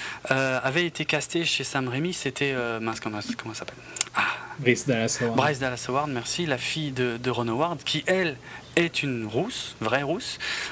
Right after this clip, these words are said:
Speaker 1: euh, mais qui était, euh, limite blonde, euh, platine, euh,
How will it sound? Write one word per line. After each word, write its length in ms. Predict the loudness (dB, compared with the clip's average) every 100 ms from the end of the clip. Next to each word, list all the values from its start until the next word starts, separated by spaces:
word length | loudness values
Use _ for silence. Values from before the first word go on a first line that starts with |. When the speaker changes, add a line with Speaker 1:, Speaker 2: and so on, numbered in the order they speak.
| 0
Speaker 1:
euh, 720 | 2 2 0 0 0 -2 -2
mais 220 | 0 0 -2
qui 280 | -2 0
était, 320 | 0 0 0 0
euh, 300 | 0 0 0
limite 400 | 0 0 0 0
blonde, 480 | 0 0 0 0 0
euh, 320 | 0 0 -2
platine, 480 | 0 -2 0 -2 -2
euh, 240 | -2 -4